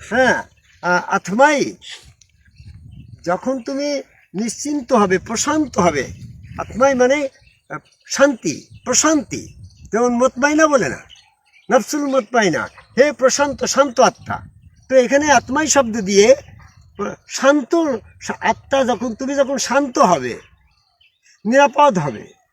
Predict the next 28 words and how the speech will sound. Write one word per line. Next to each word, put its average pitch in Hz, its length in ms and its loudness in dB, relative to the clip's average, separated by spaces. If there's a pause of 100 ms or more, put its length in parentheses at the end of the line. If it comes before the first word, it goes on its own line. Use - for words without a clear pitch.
(400)
নিশ্চিন্ত 269 600 -6
হবে। 117 360 -4 (640)
মন 269 180 0
মস্তিষ্ক 285 600 -4
যখন 277 220 0
শান্ত 269 400 0
হবে, 226 300 6
কোনো 262 240 -4
দুশ্চিন্তা 247 600 0
নেই, 233 220 4 (400)
মস্তিষ্ক 233 480 -6
শান্ত 233 380 -2
অবস্থায় 247 420 0
তোমার 254 280 0
জন্য 214 220 0
সালাতে, 190 500 -2
আহ, 175 540 -4
জন্য 240 220 -2
নির্দিষ্ট 254 480 -4
সময়। 214 420 -2 (1000)
এই 285 260 6
সময় 302 520 2 (920)
এই 196 160 2
শান-, 220 340 0
শান্ত, 247 440 -2
শান্ত 254 440 0
মস্তিষ্কে 285 600 0
সালাত। 262 380 4